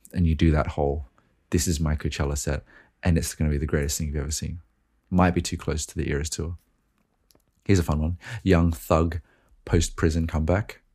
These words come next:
Maybe bring Gunna on stage. Uh, a bit of a, like,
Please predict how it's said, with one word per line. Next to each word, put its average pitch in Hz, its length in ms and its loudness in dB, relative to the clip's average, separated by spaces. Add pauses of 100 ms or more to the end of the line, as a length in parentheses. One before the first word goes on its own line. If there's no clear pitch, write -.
Maybe 85 160 -2
bring 82 240 0
Gunna 82 320 2
on 90 100 2
stage. 90 500 0 (760)
Uh, 76 560 0 (680)
a 87 100 0
bit 82 320 0 (180)
of 82 240 0
a, 78 180 0
like, 78 460 -4